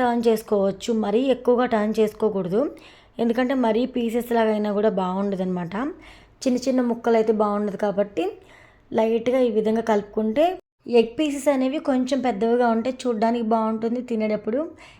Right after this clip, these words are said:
చికెన్ పీసెస్ తినే అంత ఫీల్ వస్తుందన్నమాట. ఇప్పుడు ఎగ్ ఫ్రై చేసుకున్నాం కదా,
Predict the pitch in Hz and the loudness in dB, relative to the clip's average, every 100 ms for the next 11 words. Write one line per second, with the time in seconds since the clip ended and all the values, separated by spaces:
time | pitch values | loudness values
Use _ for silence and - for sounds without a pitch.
0 | _ - 247 254 254 247 226 226 226 220 | _ -10 -2 0 0 -2 -4 -4 -4 -2
1 | 220 214 208 202 233 226 220 - 214 196 | -2 -4 -6 -6 -4 -2 -4 -4 -4 -2
2 | 196 190 190 202 277 330 - - _ - | -2 -4 -4 -6 -8 -10 -18 -20 _ -8
3 | 254 - 285 240 - 269 269 277 277 277 | -8 2 4 4 2 0 2 0 -2 -2
4 | 262 254 240 240 | 0 0 0 0